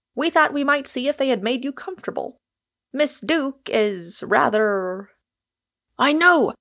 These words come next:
cried the stranger, looking up radiantly from his bag. "Magnificent, isn't she? Go close to her. Hear military music going by, like Joan of Arc." Inglewood stared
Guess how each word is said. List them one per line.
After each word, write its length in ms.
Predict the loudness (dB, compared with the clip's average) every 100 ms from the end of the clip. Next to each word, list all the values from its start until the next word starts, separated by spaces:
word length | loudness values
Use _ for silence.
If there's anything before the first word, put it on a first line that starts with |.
| _ -8
cried 320 | -4 -2 -2
the 80 | -4
stranger, 640 | 0 0 0 -4 -4 -4 -4
looking 340 | -2 0 -2
up 200 | -2 -6
radiantly 640 | -2 -2 -2 -6 -8 -8 -8
from 200 | -8 -8
his 140 | -8
bag. 440 | -4 -4 -4 -8 -14 _ _ _ 0
"Magnificent, 640 | 2 4 2 2 2 2
isn't 200 | 2 2
she? 320 | 2 0 -2 _ _ _ 2
Go 160 | 2
close 340 | 6 6 8 6
to 140 | 6
her. 200 | 4 2 _ _ 2
Hear 220 | 6 6
military 640 | 4 4 4 4 4 4
music 400 | 4 2 -2 -4
going 260 | -2 0 2
by, 360 | 2 0 -4 -8
like 280 | -8 -6
Joan 220 | 0 2 4
of 100 | 2
Arc." 400 | -2 -4 -14 -14 _ _ _ _ _ _ _ _ _ _ _ _ _ _ _
Inglewood 520 | 2 4 2 0 -2 2
stared 720 | 2 2 2 0 0 -2